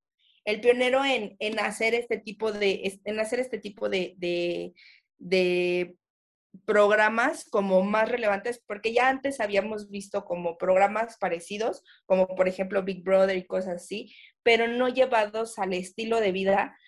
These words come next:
de simplemente jóvenes que les gusta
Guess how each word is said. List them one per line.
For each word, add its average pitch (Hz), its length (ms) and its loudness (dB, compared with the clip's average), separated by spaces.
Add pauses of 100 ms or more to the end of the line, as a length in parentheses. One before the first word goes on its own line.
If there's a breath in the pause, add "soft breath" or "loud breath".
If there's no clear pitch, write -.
(160 soft breath)
de 196 420 2
simplemente 262 720 -2
jóvenes 240 720 -2
que 208 100 -2
les 196 220 0
gusta 220 500 -2